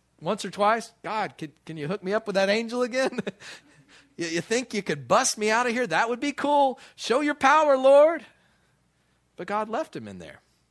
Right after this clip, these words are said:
Actually, this wasn't the only time he ended up in prison. He ended up in prison later on. There have been times in my life where I have been prayed for when I've been sick and I've been healed instantly.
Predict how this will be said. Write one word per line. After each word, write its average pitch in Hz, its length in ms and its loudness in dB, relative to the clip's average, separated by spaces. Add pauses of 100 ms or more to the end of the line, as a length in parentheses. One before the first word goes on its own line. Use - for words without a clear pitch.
(500)
Actually, 139 360 -8
this 156 160 -6
wasn't 170 200 -4
the 165 120 -4
only 202 180 -4
time 156 240 -6
he 151 80 -8
ended 151 180 -8
up 151 140 -4
in 160 80 -12
prison. 156 300 -8
He 127 120 -10
ended 165 200 -6
up 165 160 -4
in 165 60 -16
prison 170 280 -10
later 185 320 -4
on. 156 260 -4 (2500)
There 208 140 0
have 196 100 -4
been 180 180 -6
times 208 640 -2 (240)
in 156 160 -6
my 175 220 0
life 165 540 0 (680)
where 147 340 -4
I 143 100 0
have 151 160 -6
been 147 140 -8
prayed 165 340 -4
for 170 380 -6 (960)
when 135 140 -8
I've 139 100 -6
been 143 120 -8
sick 185 520 -8
and 131 100 -12
I've 135 120 -6
been 143 100 -10
healed 135 380 -10 (160)
instantly. 104 500 -18